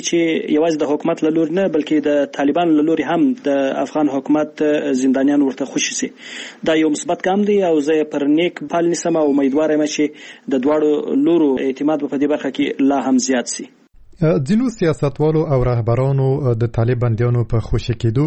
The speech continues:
Speaker 2: کې د دقت غوښتنه کړې ده. دوی وایي لا هم دا تضمین نشته چې دغه کسان به بیرته د جګړې ډګر ته نه ستنېږي. څه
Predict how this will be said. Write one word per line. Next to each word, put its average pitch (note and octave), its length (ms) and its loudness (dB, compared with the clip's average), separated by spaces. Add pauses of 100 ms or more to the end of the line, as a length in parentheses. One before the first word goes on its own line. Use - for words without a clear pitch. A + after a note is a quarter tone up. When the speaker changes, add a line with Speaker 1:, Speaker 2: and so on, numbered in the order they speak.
Speaker 2:
کې C#3 160 0
د A#2 120 0
دقت C#3+ 420 -2
غوښتنه A2+ 440 0
کړې A2 220 2
ده. A2+ 80 2 (200)
دوی C#3 180 2
وایي C3+ 260 2
لا C#3 60 2 (140)
هم B2+ 180 -2
دا B2+ 60 2 (160)
تضمین A#2+ 340 2
نشته C#3 280 0
چې A#2 320 -2
دغه A#2+ 280 0
کسان C3+ 420 0
به B2+ 80 0 (540)
بیرته D3 260 0
د A#2+ 140 0
جګړې A#2+ 280 0 (120)
ډګر B2 340 0
ته B2+ 120 2
نه D#3+ 200 2
ستنېږي. A2 480 0 (240)
څه - 100 -2